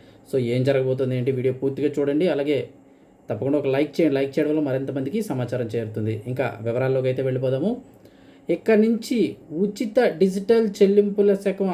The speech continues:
almost-గా ముగింపు దశకు చేరుకుంది అంటూ Reserve Bank of India గవర్నర్, ఆర్బీఐ గవర్నర్ సంచలన వ్యాఖ్యలు చేశారు. అంటే, ఇప్పుడు దాకా మనం ఆ PhonePe, Google Pay ఎవరికి పంపించినా, డబ్బులు పంపించినా ఫ్రీగానే వెళ్ళొచ్చే-, వెళ్ళిపోతున్నాయి.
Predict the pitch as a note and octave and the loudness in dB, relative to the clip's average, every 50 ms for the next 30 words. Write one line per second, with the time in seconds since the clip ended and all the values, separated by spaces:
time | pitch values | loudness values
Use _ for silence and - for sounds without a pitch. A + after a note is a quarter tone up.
0 | E3+ E3 E3+ F3+ F#3 F3+ F3+ - - F3 F3+ F3 E3 D#3+ D#3 D#3 E3 G3 G3 F#3+ | -2 -2 -2 0 -2 -2 -4 -6 -4 -2 -2 0 2 0 2 4 4 4 4 4
1 | - F#3+ F#3 F3+ F3 - - - E3 - - E3 D#3+ D#3+ D#3 D#3+ E3+ D#3+ D#3+ D#3+ | 2 0 0 0 -2 -2 -4 -6 -6 -4 0 0 0 0 0 0 0 0 2 2
2 | D#3+ D#3 D#3 D#3 F#3+ E3+ D3+ C#3+ C#3 D#3 D#3 D3+ D3 D#3 D#3 D#3 D3+ D3+ D3+ - | 2 2 2 0 -2 -2 -2 -2 -2 -2 -4 -2 0 0 0 2 2 0 0 -2
3 | D3 C#3 C3 D3 C#3 C#3 C#3 D3 D3 C#3 B2+ B2+ - C3+ B2+ C#3+ D3 E3 F#3 D3+ | -4 -4 -4 -2 -2 -2 0 0 0 0 -2 -2 -4 -2 -2 -2 -2 0 -2 -2
4 | A2 A2 A#2 C3 C#3 C3+ D3+ D3 C#3 C#3 C#3+ C#3+ C#3+ C#3+ C#3+ C3+ C3 - C#3 C3 | -2 -2 -4 -2 0 0 0 0 0 0 0 0 0 -2 -4 -6 -6 -6 -6 -6
5 | B2+ - C#3 C#3 C3+ C3+ C3 B2+ - C#3 B2 B2+ B2+ B2 - C3 A#2+ B2 - - | -4 -2 -2 -2 -2 -2 -4 -6 -6 -6 -4 -4 -4 -4 -4 -6 -8 -8 -10 -16
6 | - - - - - - - C3+ B2+ D3+ D#3 D3 - D3+ C#3 D3+ D#3 D3+ - D#3 | -20 -20 -20 -20 -20 -12 -6 0 2 2 2 2 2 0 2 2 2 2 2 0
7 | D3 D3+ D3+ D#3+ G3+ A3+ - - - - - - - - - - C3+ B2+ C3 - | 0 0 0 0 0 -2 -6 -10 -20 -20 -20 -20 -20 -18 -10 -8 -6 -6 -2 0
8 | E3 D#3 D#3 D#3 E3+ D#3 D#3 D#3 D3+ D#3 D3+ - E3 D3 D3 C#3 C#3 C#3 C#3 - | 2 2 4 2 2 2 2 0 2 0 0 0 0 0 2 2 0 -2 -4 -4
9 | - D3+ C#3+ C#3 C3+ C#3 - - D3+ C#3+ C#3 C3 C3+ C3+ C3+ C#3 C3+ C3 C3+ - | -4 -2 -2 -2 -2 -4 -4 -2 -2 0 0 0 0 0 0 0 -2 -2 -2 -2
10 | D3 F3 F#3 - C#3+ C3+ C3+ C3 C#3 C#3 C#3 C3+ C3+ C3 B2+ C3 C3 C3 C3 B2+ | 0 0 0 0 0 2 2 2 2 2 2 0 0 0 0 0 -2 -2 -2 -2
11 | C3+ C3 - - B2+ B2+ B2+ C3 B2+ A2+ B2 B2+ C3+ C#3 G3 B3 | -2 -4 -2 -2 -2 -2 0 -2 -2 -2 -2 -2 0 0 0 0